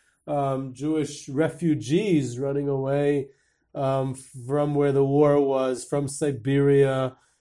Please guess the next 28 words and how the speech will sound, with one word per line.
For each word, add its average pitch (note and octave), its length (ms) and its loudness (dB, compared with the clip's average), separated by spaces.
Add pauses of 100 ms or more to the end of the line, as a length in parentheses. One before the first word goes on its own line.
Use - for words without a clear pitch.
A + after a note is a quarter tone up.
(140)
and C#3 340 -2
the, C#3 560 -2
the C3 200 -6
highest F3 580 4
Jewish F3 300 0
population D#3+ 680 -4
ever F3+ 380 0
in D#3 160 0
Birobidzhan C#3+ 800 -4 (340)
was D3+ 720 0 (240)
in D3+ 120 -4
the D3 80 -2
post-war, D3+ 640 0
in F#3 60 -2
the D3+ 60 0
late D3 200 0
nineteen D3 420 -6
forties. E3+ 460 0
It C#3+ 120 -8
reached E3 340 -6
almost D#3 420 -12
fifty F#3 400 -8
thousand D#3+ 720 -4
Jews. F3+ 440 -4
That's E3 280 -8
where D#3+ 140 -4
it - 160 -12
peaked, G3+ 400 -6